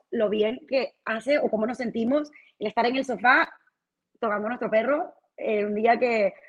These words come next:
puede haber sido un día horrible y solo con eso, al final del día, pues, el día mejora, ¿no? La compañía que nos hacen. Y, y si eso, o sea, el ir a sesión de terapia hace que hay, hay un perro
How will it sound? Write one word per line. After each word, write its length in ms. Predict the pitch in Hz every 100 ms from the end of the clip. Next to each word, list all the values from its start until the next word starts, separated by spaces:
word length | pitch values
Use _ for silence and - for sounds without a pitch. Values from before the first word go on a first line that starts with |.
| _
puede 140 | 202 220
haber 100 | 220
sido 240 | 226 233
un 140 | 233
día 160 | 233 240
horrible 640 | 247 233 226 247 277 294 -
y 80 | 185
solo 280 | 226 226
con 100 | 240
eso, 240 | 226 247 285
al 140 | 247
final 220 | 233 202
del 160 | 214 226
día, 220 | 254 277 254
pues, 160 | 190 _ _ _ -
el 100 | 208
día 140 | 214
mejora, 380 | 226 202 190 180
¿no? 220 | 175 220
La 120 | 240 196
compañía 380 | 190 196 220
que 100 | 208
nos 140 | 208 190
hacen. 360 | 185 - 160 - - - - - _ _
Y, 560 | 233 226 226 220 214 - - _ - _ _ -
y 80 | 214
si 100 | 247
eso, 340 | 285 285 277 -
o 40 |
sea, 120 | 220 214
el 260 | 233 214 208
ir 100 | 277
a 40 | 247
sesión 340 | 269 262 233
de 80 | 254
terapia 480 | 247 202 165 165 - -
hace 240 | 190 214
que 380 | 220 214 196 - _ _ _ -
hay, 140 | 220 226
hay 140 | 220 226
un 100 | 254
perro 400 | 220 170 165